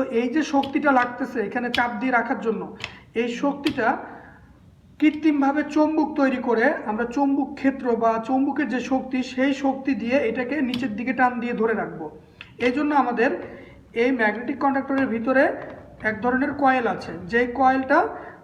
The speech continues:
বিদ্যুৎ সরবরাহের কারণে চৌম্বক ক্ষেত্র তৈরি করে। আমি আপনাদেরকে step by step সম্পূর্ণ খুলে দেখাবো। আগে দেখাচ্ছি এটা কিভাবে কাজ করছে। আমি এই জন্য পাওয়ার সাপ্লাই দিচ্ছি, দুইশো বিশ ভোল্ট বিদ্যুৎ সরবরাহ এখানে দেওয়ার কারণে দেখবেন নিচের দিকে টান দিল।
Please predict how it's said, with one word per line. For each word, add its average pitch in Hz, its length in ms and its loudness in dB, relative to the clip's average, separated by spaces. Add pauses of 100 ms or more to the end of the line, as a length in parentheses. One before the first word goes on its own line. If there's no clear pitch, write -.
(240)
বিদ্যুৎ 233 360 0
সরবরাহের 262 480 0
কারণে 254 240 2 (140)
চৌম্বক 269 320 2
ক্ষেত্র 247 200 -2 (120)
তৈরি 202 220 0
করে। 170 120 -6 (160)
আমি 262 120 0 (100)
আপনাদেরকে 262 340 -4 (120)
step 269 220 -4
by 247 160 2
step 262 140 -8 (100)
সম্পূর্ণ 247 280 -2 (100)
খুলে 233 260 0
দেখাবো। 208 260 -2 (600)
আগে 247 220 -2
দেখাচ্ছি 262 340 -2 (480)
এটা 247 180 -2
কিভাবে 262 340 0
কাজ 208 120 -2 (100)
করছে। 165 200 -10 (100)
আমি 226 180 -2
এই 233 80 -4
জন্য 254 100 -2 (100)
পাওয়ার 226 260 2
সাপ্লাই 254 300 -2
দিচ্ছি, 226 240 -6 (720)
দুইশো 233 280 -2
বিশ 233 200 -4
ভোল্ট 247 220 2
বিদ্যুৎ 240 340 -4
সরবরাহ 247 360 -2
এখানে 247 240 -4
দেওয়ার 220 280 0
কারণে 226 260 -2 (640)
দেখবেন 226 280 0 (1040)
নিচের 226 240 -4
দিকে 240 200 -4
টান 240 180 2
দিল। 180 100 -4